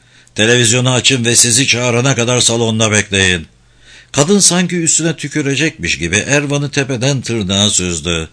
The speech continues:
Kadının yanında biri oğlan, biri kız, iki yeni yetme belirdi. Şaşkınlıktan dona kalmış gibiydiler. Kollarını göğsünde kavuşturmuş olan anneleri hala tereddüt ediyordu.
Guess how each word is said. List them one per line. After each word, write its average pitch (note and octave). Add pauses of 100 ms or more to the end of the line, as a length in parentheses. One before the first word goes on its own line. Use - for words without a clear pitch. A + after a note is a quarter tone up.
(460)
Kadının F#3+
yanında G2
biri D3
oğlan, F#2+
biri C3+
kız, G#2
iki -
yeni D3
yetme G#2+
belirdi. F2+ (180)
Şaşkınlıktan A#2
dona A#2
kalmış A#2
gibiydiler. F#2 (460)
Kollarını F#3
göğsünde E3
kavuşturmuş A2
olan G2
anneleri D3+
hala C#3
tereddüt A#2
ediyordu. F2+